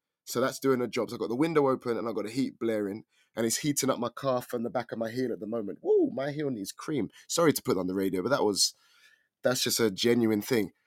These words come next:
No one should give me an unfiltered radio. Somebody needs to call in and speak to me. I should not be on unfiltered radio. This is crazy. Either way, I've got the heater. I'm feeling okay. Um, thanks for all the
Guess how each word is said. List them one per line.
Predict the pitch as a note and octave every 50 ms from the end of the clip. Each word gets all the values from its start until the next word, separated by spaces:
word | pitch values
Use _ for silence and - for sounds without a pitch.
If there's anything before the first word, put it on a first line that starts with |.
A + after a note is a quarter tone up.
| _ _ _ -
No | C#3+ F3 A3+
one | C4+ C4+
should | - B3+ G#3
give | B3 A#3+ G#3+
me | A3
an | G3 G3
unfiltered | F#3+ G3+ G3+ G3 - - G3+ G3 F#3+ - - E3 D#3
radio. | F3 F#3+ F#3 D3 C#3
Somebody | - A#3+ A#3 A3
needs | G#3 -
to |
call | - - G3 F#3+
in | F3+ D#3
and | B2+ -
speak | - G3 F#3+ -
to | - -
me. | A2+ A#2
I | F3+
should | F#3+ - F#3
not | F#3 G3+ - D#3
be | D#3
on | C3+ -
unfiltered | E3 D#3+ D3+ D3+ - - D3+ D3+ C#3+ - B2+ A2+ G2
radio. | B2 D#3 D3+ B2+ A2 F2
This | - B2+ G2+ - -
is | G#2+ F#2
crazy. | - - - - - - - - - - - - - - - - - - -
Either | F#3+ F#3 E3 D#3+
way, | C#3 B2+ A#2+ A2+
I've | - B2
got | C3 B2+
the | B2+ B2
heater. | C3+ C3 B2+ - B2 A#2 A#2 _ _ - - - - - - _ _ _ _ _ _ -
I'm | - C3+
feeling | - F3 F3 E3+ D#3
okay. | C#3+ C#3+ C#3+ - B2+ G#2+ A2+ - _ _ _ _ _ _ -
Um, | A2+ A2+ A2+ G#2+ G#2+ G#2 G#2 G#2 G#2 F#2+
thanks | - - D3 C#3+ A#2+ -
for | - C#3 C3 C3+
all | C3+ C3
the | B2 B2 B2 A#2+ A#2+ A#2+